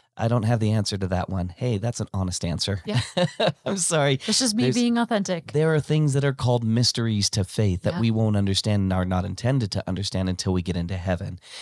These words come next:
Speaker 1: And we could spend our whole life trying to understand it and look from every perspective and still un-, need to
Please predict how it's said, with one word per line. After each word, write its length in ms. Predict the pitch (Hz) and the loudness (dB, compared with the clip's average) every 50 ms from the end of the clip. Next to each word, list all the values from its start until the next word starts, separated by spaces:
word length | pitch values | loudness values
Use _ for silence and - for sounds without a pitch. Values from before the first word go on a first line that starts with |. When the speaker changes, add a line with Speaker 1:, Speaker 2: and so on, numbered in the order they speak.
| - - | -12 -4
Speaker 1:
And 200 | - 113 107 101 | 0 0 2 2
we 100 | 113 120 | 2 2
could 140 | - 113 104 | 2 0 -2
spend 240 | - - 110 104 98 | 0 0 0 2 2
our 100 | 95 90 | 0 0
whole 320 | - - - 135 131 117 | -2 -2 -2 -2 0 0
life 300 | 104 107 107 98 95 - | 0 0 0 0 0 -2
trying 340 | - - 104 104 113 127 120 | -2 -2 0 0 2 0 0
to 120 | - 92 - | -4 -4 -4
understand 560 | 92 90 85 95 95 - - 90 92 90 90 | -4 -4 -2 -2 -4 -2 -2 -2 -2 -2 -4
it 180 | 98 92 - - - - - - - - | -6 -8 -10 -12 -20 -20 -20 -20 -18 -8
and 200 | - - 113 110 | -4 -2 0 2
look 160 | 107 107 - - | 2 0 0 -2
from 200 | - 117 - - - | -6 -6 -6 -4 -4
every 220 | 131 120 127 127 | -2 -2 -2 -2
perspective 580 | - 113 101 - - 104 95 95 - 98 90 - - | -2 -2 -4 -2 0 0 0 0 0 -2 -4 -2 -4
and 140 | 95 98 - | -4 -2 -2
still 260 | - - 117 101 98 | 0 0 0 0 0
un-, 260 | 92 92 92 92 - _ _ | 0 -2 -4 -6 -8 _ _
need 240 | - 107 110 101 - | -4 -2 -2 -2 -2
to 280 | - 95 82 87 90 | -2 -2 -2 -2 -4